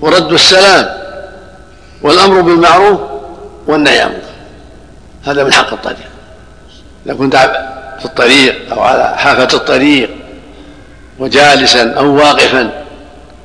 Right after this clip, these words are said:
فأعط الطريق حقه. لا تجعل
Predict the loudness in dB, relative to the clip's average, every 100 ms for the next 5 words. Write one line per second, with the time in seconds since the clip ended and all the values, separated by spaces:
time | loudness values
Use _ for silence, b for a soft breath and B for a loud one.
0 | -20 -20 -20 -20 -20 -16 0 0 2 0
1 | -2 0 0 0 -2 -8 -18 -20 -20 -20
2 | -20 -20 -20 -20 -20 -20 -20 -20 -20 -20
3 | -20 -20 -20 -20 -20 -20 -20 -20 -20 -20
4 | -20 -20 -20 -20 -20 -20 -20 -20 -20 -20
5 | -20 -20 -20 -20 -20 -20 -2 2 2 2
6 | 2 0 0 -6